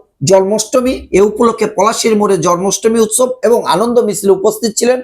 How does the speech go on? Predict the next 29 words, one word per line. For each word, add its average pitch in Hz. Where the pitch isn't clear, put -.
বাংলাদেশ 214
তিন 285
বাহিনীর 214
প্রধানরা। 180
তারা 185
প্রদীপ 214
জা-, 208
প্রজ্বালন 226
করে 180
এ 190
উৎসবের 214
উদ্বোধন 180
করে 160
সেনাবাহিনী 180
প্রধান 175
জেনারেল 226
ওয়াকুজ্জামান, 147
বিমান 190
বাহিনীর 175
প্রধান 247
এয়ার 185
চিফ 175
মার্শাল 165
হাসান 143
মাহমুদ 139
খান 196
এবং 165
নৌবাহিনীর 165
প্রধান 135